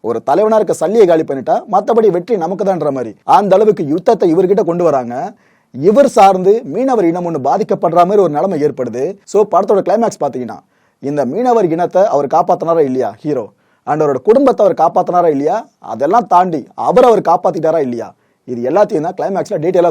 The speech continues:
சொல்லியிருப்பாங்க. ஒரு வனவாசி எப்படி நீர்வாசியா மாறுறாருன்ற விஷயம் இந்த செகண்ட் பார்ட்ல தெளிவா பார்க்க முடியுது. இதுதாங்க ஒட்டுமொத்த படக்கதையே. படத்தோட கதை இதுதான். ஆனா, நான் இந்த அவதார் படத்துக்கு கூட ஒரு அவதாரத்தை கூட்டு போயிருந்தேன்.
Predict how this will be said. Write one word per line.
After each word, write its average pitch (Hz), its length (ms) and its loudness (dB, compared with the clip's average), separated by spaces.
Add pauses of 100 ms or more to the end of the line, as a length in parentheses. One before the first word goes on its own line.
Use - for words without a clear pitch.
சொல்லியிருப்பாங்க. 95 340 -12 (180)
ஒரு 123 220 -2
வனவாசி 202 720 0 (120)
எப்படி 165 340 2
நீர்வாசியா 196 580 0
மாறுறாருன்ற 165 560 0
விஷயம் 131 460 -6
இந்த 127 180 -6
செகண்ட் 196 280 -4
பார்ட்ல 180 460 -2
தெளிவா 170 260 0
பார்க்க 139 260 -2
முடியுது. 107 260 -12 (380)
இதுதாங்க 156 380 2 (100)
ஒட்டுமொத்த 139 520 -4
படக்கதையே. 127 400 -4 (140)
படத்தோட 190 400 2
கதை 185 360 4
இதுதான். 190 320 2 (200)
ஆனா, 139 520 2 (480)
நான் 127 140 0
இந்த 139 120 0
அவதார் 190 320 4
படத்துக்கு 160 380 -2
கூட 185 180 2
ஒரு 160 120 4
அவதாரத்தை 160 340 2
கூட்டு 131 220 -4
போயிருந்தேன். 101 380 -8